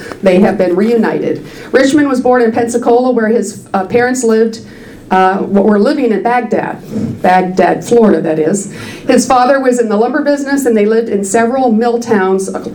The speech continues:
ac-, along the Pencil-, the panhandle of Florida. He is a graduate of Stanton Military Academy and Auburn University. During the end of World War Two, he was in a naval flight training program and was called back in during the Korean War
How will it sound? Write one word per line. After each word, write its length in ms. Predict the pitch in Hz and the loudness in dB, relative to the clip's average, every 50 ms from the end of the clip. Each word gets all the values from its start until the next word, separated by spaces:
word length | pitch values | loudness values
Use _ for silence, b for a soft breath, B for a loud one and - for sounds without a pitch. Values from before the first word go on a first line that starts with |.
| - - | -4 -4
ac-, 320 | 196 190 - - 202 - - | -4 -4 -4 -6 -6 -4 -2
along 380 | 190 185 190 190 202 220 226 | 0 2 2 4 2 2 0
the 80 | 208 208 | 0 0
Pencil-, 360 | 214 196 202 - 214 196 - | -2 -2 -2 -2 -4 -4 -4
the 300 | - - 170 175 175 - | -2 -2 -2 -2 -2 -2
panhandle 520 | - 226 285 320 294 254 226 220 220 220 220 | 0 2 4 4 4 2 2 0 0 0 -2
of 100 | 208 214 | -2 0
Florida. 400 | 254 247 196 - 156 - B B B B B B B B B | 0 0 0 0 -2 -6 B B B B B B B B B
He 100 | B 240 | B 2
is 120 | 220 208 208 | 2 4 4
a 60 | 190 | 2
graduate 520 | 196 202 202 208 202 254 247 254 247 233 | 0 0 0 0 -2 -2 0 0 0 2
of 160 | - 202 196 - | 0 0 -2 -4
Stanton 720 | - - - - 220 214 226 220 226 254 247 247 247 214 | -8 -8 -4 0 2 2 2 2 0 0 -2 0 2 4
Military 480 | 214 220 220 226 226 - 240 233 233 247 | 4 4 4 2 2 2 2 2 2 2
Academy 640 | 240 - 196 180 175 175 180 190 285 320 - B B B B B B B B B B B B B | 0 0 -2 -2 0 0 0 0 0 0 -2 B B B B B B B B B B B B B
and 240 | 202 196 190 190 202 | 2 2 2 4 2
Auburn 320 | 208 214 220 240 240 226 | 2 2 4 2 2 2
University. 800 | 226 226 226 208 185 175 180 175 - 175 180 220 277 277 - - B B B B B B B | 2 0 0 0 0 -2 -2 -2 -2 -2 0 0 0 0 -2 -6 B B B B B B B
During 280 | B 233 226 226 233 233 | B 2 4 4 4 4
the 120 | 226 220 | 4 4
end 140 | 226 233 233 | 2 2 0
of 80 | 240 214 | -2 0
World 260 | 226 240 233 233 226 | 0 2 2 2 2
War 140 | 226 220 220 | 0 0 -2
Two, 380 | 220 - - 254 254 262 277 | -4 -4 -2 -2 0 0 0
he 160 | 277 262 240 226 | 0 0 2 2
was 320 | 208 208 202 202 202 202 | 2 2 2 0 0 0
in 80 | 190 185 | 0 0
a 80 | 175 | 0
naval 580 | 175 180 202 196 214 226 247 247 247 233 233 - | 0 2 2 0 0 0 0 0 0 -2 -4 -4
flight 420 | - - 220 214 220 214 - - | 0 2 2 2 2 0 -4 -8
training 400 | - - 269 269 262 240 196 190 | -4 -2 0 0 2 2 0 0
program 600 | - 180 165 160 160 160 160 160 160 180 220 214 | -2 -2 -2 -2 0 0 0 0 0 0 0 -2
and 160 | 208 196 185 | 0 0 0
was 180 | 185 185 180 - | 0 0 -2 -2
called 240 | - 208 202 196 202 | 0 2 2 2 2
back 400 | 214 208 214 226 226 233 - - | 0 0 0 -2 -4 -6 -2 0
in 260 | 214 214 214 220 226 | 0 2 2 2 0
during 300 | 214 208 202 196 196 190 | 0 0 -2 0 0 -2
the 80 | 180 180 | -2 -2
Korean 400 | 185 185 190 202 214 233 240 214 | -2 0 0 2 2 2 2 0
War 420 | 190 175 165 160 170 180 180 B | 0 2 0 0 -2 -4 -8 B